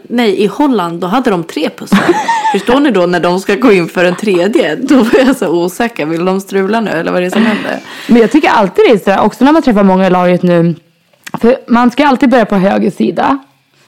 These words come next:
Speaker 2: Det lärde jag mig efter fyra år i Portugal. Men där är också folk så här som gör, börjar med vänster. Så då blir det som att man pussar varandra på mun. Förstår du? Jätteförvirrande
Speaker 1: Gud,
Speaker 2: jämt.
Speaker 1: vad obekvämt. Gud, vad obekvämt.
Speaker 2: Ja, det, det här var en
Speaker 1: Fast det kan jag, typ, jag vill typ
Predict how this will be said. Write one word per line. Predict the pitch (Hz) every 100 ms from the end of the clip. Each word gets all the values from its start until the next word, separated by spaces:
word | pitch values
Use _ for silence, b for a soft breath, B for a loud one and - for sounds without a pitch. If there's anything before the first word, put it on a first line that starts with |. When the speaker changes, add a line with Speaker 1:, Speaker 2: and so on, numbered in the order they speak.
| -
Speaker 2:
Det | 202 262
lärde | 220 190 190
jag | 180
mig | 175
efter | 160 - 165
fyra | - 180 180
år | 185
i |
Portugal. | 175 160 180 - - B B B
Men | 220 185
där | 202 294
är | 370 302
också | 214
folk | 185 202 208 -
så |
här | 185
som | 175 190
gör, | 190 202 180 -
börjar | 208 190
med | 190 185
vänster. | 330 262 - - - -
Så | 214
då | 208
blir | 285
det | 294
som | 214 190
att | 180
man | 180 170 175
pussar | - 185 -
varandra | 180 170 165
på | 185
mun. | 302 - - 208
Förstår | 226 247 -
du? | - 220 B B _ 226
Jätteförvirrande | 214 - 196 202 185 - - 202
Speaker 1:
Gud, | -
Speaker 2:
jämt. | - 208
Speaker 1:
vad | 185
obekvämt. | 185 180 - 170 - - - _ _ _ _
Gud, | 226 185
vad | 143
obekvämt. | 147 151 - -
Speaker 2:
Ja, | 208 214 220 226 214 -
det, | - 269 254 233 226 B B B -
det | 262
här | 247 247
var | 220
en | 214 247
Speaker 1:
Fast | 254
det | 311
kan | -
jag, | 294 208 -
typ, | 226 196
jag | 226 233
vill | 277
typ | 233